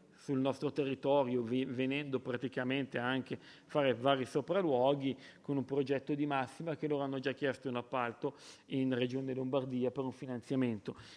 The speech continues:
E poi contatti a breve, una mia lettera anche di oggi, che loro volevano partire al prima possibile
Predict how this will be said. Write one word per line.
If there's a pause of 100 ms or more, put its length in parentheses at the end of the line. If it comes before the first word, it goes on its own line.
E
poi
contatti
a
breve,
una
mia
lettera
anche
di
oggi,
che
loro
volevano
partire
al
prima
possibile